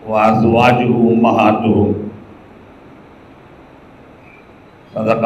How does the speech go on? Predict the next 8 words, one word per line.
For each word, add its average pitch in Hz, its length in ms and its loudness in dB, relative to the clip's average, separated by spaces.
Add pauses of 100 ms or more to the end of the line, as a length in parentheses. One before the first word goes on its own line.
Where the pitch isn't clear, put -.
الله 117 280 2 (200)
مولانا 117 420 2
العلي 110 580 -2
العظيم. 98 460 0 (2750)
اللهم 123 480 2 (160)
صل 127 320 0
على 120 500 4 (220)
سيدنا 127 480 -2